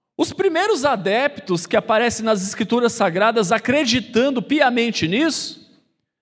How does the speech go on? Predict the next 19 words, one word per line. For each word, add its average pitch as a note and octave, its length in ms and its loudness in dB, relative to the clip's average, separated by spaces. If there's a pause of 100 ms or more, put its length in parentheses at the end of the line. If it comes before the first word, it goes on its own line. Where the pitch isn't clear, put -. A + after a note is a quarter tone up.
(240)
são F4+ 240 0
os D#4+ 120 0
amigos E4 400 0
de D4+ 120 -2
Jó. A3 300 0 (1300)
Vocês G3 220 0
lembram A#3+ 320 2
lá A3+ 140 2
dos F#3 200 0
amigos F#3+ 400 0
de D#3 80 0
Jó, F3 240 2
dos G3+ 220 -2
conselhos A#3+ 680 0
que - 120 -2
eles F3+ 240 0
dão F#3+ 200 2
pra D3+ 200 0
Jó? F3+ 500 0